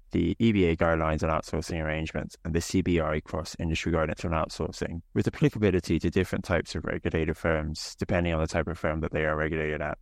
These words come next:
It should be noted, though, that the C B I cross-industry guidance applied on a cross-industry basis to all firms regulated by the C B I. Looking at mifid two investment firms, mifid two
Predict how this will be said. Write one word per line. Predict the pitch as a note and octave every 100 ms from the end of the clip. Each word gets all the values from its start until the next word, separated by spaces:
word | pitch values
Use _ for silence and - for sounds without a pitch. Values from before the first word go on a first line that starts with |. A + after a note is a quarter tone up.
| -
It | A#2+
should | - C3+
be | A#2
noted, | F#2 F2 E2
though, | D#2+ D#2+ D#2+
that | E2 -
the | - D#2+ D#2+
C | -
B | F2+ E2+
I | D#2
cross-industry | D#2 E2 D2+ E2+ D#2 - E2+
guidance | D#2+ D#2 D#2 D2 - - - - - -
applied | G2+ - D#2 D#2+
on | D2+
a |
cross-industry | D#2 F#2+ F2+ E2+ D#2+ - E2
basis | D#2+ D#2 - D#2 -
to | -
all | F2 A#2+
firms | - E2+ D#2 E2
regulated | - E2+ D#2+ D2
by | -
the | -
C | - E2
B | -
I. | - G2 - -
Looking | C#3 C#3 A2+
at | F#2
mifid | F#2+ F2+ F2
two | - F2+ E2 D#2
investment | D2+ F2 - D2+
firms, | G2 G2 B2 - - - -
mifid | A#2+ - G#2+
two | - F2 D#2+ D#2+